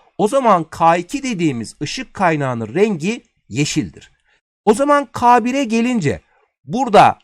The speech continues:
yeşille beraber aydınlatıp burayı sarı yapıyorsa K bir'in kendisi nedir? Kırmızıdır.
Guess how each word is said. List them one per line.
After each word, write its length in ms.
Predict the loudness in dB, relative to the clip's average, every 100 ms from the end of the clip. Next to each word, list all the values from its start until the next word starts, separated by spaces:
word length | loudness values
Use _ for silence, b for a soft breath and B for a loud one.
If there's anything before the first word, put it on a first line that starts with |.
| _ -8
yeşille 640 | -2 -2 -2 -4 0 4
beraber 680 | 6 8 8 8 6 6 0 -4
aydınlatıp 800 | 0 2 0 -2 -2 -2 -2 -4
burayı 360 | -6 -4 -2 -4
sarı 280 | -2 -2 0
yapıyorsa 640 | 0 2 0 0 -2 -2 -4 b b
K 300 | 0 4 4
bir'in 220 | 2 -2 0
kendisi 480 | 0 0 -2 -4
nedir? 260 | -2 -2 -4
Kırmızıdır. 640 | -4 -4 -4 -6 -8 -12